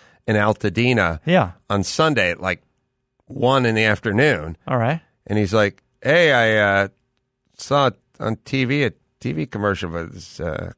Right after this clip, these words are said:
Speaker 1: car race out there in
Speaker 2: Yeah.
Speaker 1: Montana." I was
Speaker 2: Yeah.
Speaker 1: like, "Yeah.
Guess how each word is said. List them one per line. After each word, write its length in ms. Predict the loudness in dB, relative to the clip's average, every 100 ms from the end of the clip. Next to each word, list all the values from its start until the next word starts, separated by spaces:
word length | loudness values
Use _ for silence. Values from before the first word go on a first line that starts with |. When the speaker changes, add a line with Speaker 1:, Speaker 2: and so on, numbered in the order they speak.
| -8
Speaker 1:
car 300 | -2 -2 -2
race 320 | -6 -10 -8
out 220 | -8 -6
there 260 | -6 -4 -6
in 160 | -8 -14 _ _ _ _ _ _ _ _ _ _ _ _
Speaker 2:
Yeah. 160 | -8 -6
Speaker 1:
Montana." 640 | -4 -4 -2 0 0 -4 -8 -4
I 20 |
was 120 | -2
Speaker 2:
Yeah. 40 |
Speaker 1:
like, 220 | -2 -6 -14 -20 -16
"Yeah. 460 | -4 0 0 -2